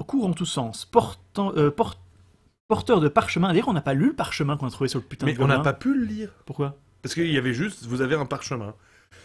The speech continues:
Speaker 2: Et c'est
Speaker 1: C'est
Speaker 2: le truc qu'on va remettre au
Speaker 1: c'est
Speaker 2: roi à la
Speaker 1: nul.
Speaker 2: fin
Speaker 1: Ok,
Speaker 2: du
Speaker 1: ok.
Speaker 2: scénar, t'inquiète.
Speaker 1: Des soldats courent en tous sens, por-, euh, porteurs de parchemins ornés qu'ils doivent remettre à des officiers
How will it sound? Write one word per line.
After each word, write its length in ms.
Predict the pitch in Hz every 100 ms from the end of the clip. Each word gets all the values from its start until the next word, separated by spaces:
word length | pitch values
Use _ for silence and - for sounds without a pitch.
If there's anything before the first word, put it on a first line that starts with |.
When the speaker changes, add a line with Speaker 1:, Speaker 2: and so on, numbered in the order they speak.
| -
Speaker 2:
Et 60 | 147
c'est 60 | 139
Speaker 1:
C'est 60 |
Speaker 2:
le 60 | 180
truc 160 | 202
qu'on 80 | 185
va 100 | 175
remettre 280 | 165 170 -
au 40 | 151
Speaker 1:
c'est 60 |
Speaker 2:
roi 140 | 143 247
à 40 |
la 60 | 277
Speaker 1:
nul. 60 |
Speaker 2:
fin 80 | 160
Speaker 1:
Ok, 60 | 139
Speaker 2:
du 80 | 123
Speaker 1:
ok. 40 |
Speaker 2:
scénar, 340 | 120 113 113 101
t'inquiète. 320 | 110 - 98 - -
Speaker 1:
Des 100 | 151
soldats 260 | 196 285 294
courent 180 | 294 254
en 60 |
tous 100 | 202
sens, 200 | 190 254
por-, 200 | - 196 - -
euh, 180 | 165 147
porteurs 440 | 139 220 - 233 175
de 80 |
parchemins 540 | 151 175 - 170 180 190
ornés 540 | 160 151 151 190 214 -
qu'ils 240 | 165 151
doivent 300 | 135 185 180
remettre 440 | 143 151 180 190 139
à 40 |
des 180 | 131 151
officiers 1000 | 208 185 175 - - - 165 185 202